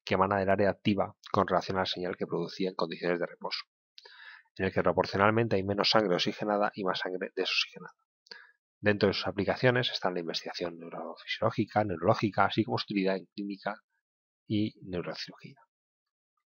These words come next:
La técnica de difusión por resonancia magnética D M R I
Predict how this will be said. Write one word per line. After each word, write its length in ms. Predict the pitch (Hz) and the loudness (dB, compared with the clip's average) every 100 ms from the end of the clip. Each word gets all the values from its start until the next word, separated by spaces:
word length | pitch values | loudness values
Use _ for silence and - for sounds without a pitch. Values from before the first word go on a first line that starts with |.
| _ _ - _ _ _ _ - - - - - _ | _ _ -20 _ _ _ _ -14 -14 -20 -20 -20 _
La 120 | 95 | -2
técnica 320 | 120 120 120 | 0 2 4
de 80 | 110 | 4
difusión 400 | 107 107 123 117 | 2 2 2 2
por 100 | 92 | 0
resonancia 320 | 95 92 104 | -2 -4 -2
magnética 480 | 95 101 98 92 82 | -2 -2 -4 -4 -4
D 280 | 90 104 95 | 0 -2 -2
M 120 | 95 | -6
R 220 | 90 95 | -4 -2
I 180 | 101 - | -4 -10